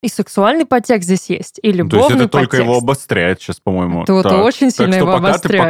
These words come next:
Speaker 1: обостряет.
Speaker 2: ты пришла к тому, что сказал я, на мой
Speaker 1: Не, я
Speaker 2: взгляд.
Speaker 1: просто говорю о том, что здесь
Speaker 2: <laughs>
Speaker 1: есть,
Speaker 2: В
Speaker 1: знаешь,
Speaker 2: итоге.
Speaker 1: такие вот такая вилочка такая, оп,
Speaker 2: Да.
Speaker 1: и пошло в разные стороны. Есть у нас любовь как душа, и есть любовь как
Speaker 2: Да.
Speaker 1: влечение, и, а,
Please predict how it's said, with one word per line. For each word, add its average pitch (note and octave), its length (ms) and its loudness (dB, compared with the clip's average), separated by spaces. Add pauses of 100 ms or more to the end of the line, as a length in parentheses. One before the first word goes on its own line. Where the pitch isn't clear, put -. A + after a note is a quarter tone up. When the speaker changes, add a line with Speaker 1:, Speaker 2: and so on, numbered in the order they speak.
(100)
Speaker 1:
обостряет. F3+ 80 -6
Speaker 2:
ты D3 100 0
пришла A#2+ 480 -2
к - 60 -16
тому, B2 220 0
что - 160 -6
сказал A#2 360 0
я, F2 200 0
на D2+ 80 -6
мой A#2 160 -6
Speaker 1:
Не, G#3 100 4
я G3 80 4
Speaker 2:
взгляд. F#3 60 -2
Speaker 1:
просто A#3 320 2
говорю A#3 180 4
о A3+ 60 2
том, A#3+ 140 0
что A3 100 0
здесь A#3+ 200 0
Speaker 2:
<laughs> - 40 -6
Speaker 1:
есть, A#3+ 160 0
Speaker 2:
В - 20 -4
Speaker 1:
знаешь, A3+ 220 0
Speaker 2:
итоге. C4 100 -2
Speaker 1:
такие G#3 220 0
вот G3 100 0
такая A3+ 260 0
вилочка A3 460 -2
такая, F#3 280 -2
оп, A#3+ 420 2
Speaker 2:
Да. - 160 -6
Speaker 1:
и C4 240 0
пошло A#3 480 0
в G#3+ 60 -2
разные G#3 340 2
стороны. F3 420 0
Есть F3+ 360 -4
у F#3 40 -6
нас F3+ 220 -2
любовь F#3 400 0
как E3+ 200 -4
душа, A3 420 -2 (300)
и - 80 -4
есть A3 220 0
любовь A3 240 0
как A3 160 -2
Speaker 2:
Да. - 60 -4
Speaker 1:
влечение, C#4 580 0
и, A#3 300 2 (500)
а, G3+ 320 2